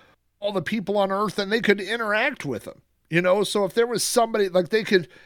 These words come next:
uh, you know, if somebody showed up, a stranger, they'd be like, "Hey, maybe the gods just dropped him there." And in this movie, there's even, they have, like, miniatures of people, like, little stat-, and they just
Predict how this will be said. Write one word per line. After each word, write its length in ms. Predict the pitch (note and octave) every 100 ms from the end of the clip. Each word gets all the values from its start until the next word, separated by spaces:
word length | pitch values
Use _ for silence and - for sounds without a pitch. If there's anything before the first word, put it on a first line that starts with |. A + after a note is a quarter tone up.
| _ _ _ _ -
uh, 220 | E3 D3
you 60 | F#3
know, 60 | F#3+
if 80 | D#3+
somebody 240 | B3+ A#3+
showed 400 | - - A3 G#3
up, 160 | A#3 B3
a 80 | F3
stranger, 440 | - G#3 A#3+ F#3+
they'd 180 | D#3+ D#3
be 80 | D3
like, 180 | C#3+
"Hey, 140 | D3 A3
maybe 260 | E3 F3
the 80 | F3+
gods 360 | F3 F#3 F#3+ D#3
just 220 | F#3+ C#3+
dropped 420 | B2+ B2+ F#3 B3+ D3+
him 120 | A2+
there." 180 | A2 B2
And 100 | F3
in 120 | F3+
this 200 | F#3+ D#3
movie, 260 | G#3 B3 F3+
there's 220 | E3+ E3
even, 220 | G3 F3+
they 100 | F3+
have, 140 | F#3 G#3
like, 260 | F3+ - - - - -
miniatures 720 | G#3+ D4 D4+ C#4+ - C#3+ A#2
of 80 | B2+
people, 340 | - F#3+ A#2
like, 160 | A#2+ D3
little 240 | G#3 A3
stat-, 300 | - A#3 A#3+
and 100 | D#3+
they 100 | F3
just 260 | F3 D3+ -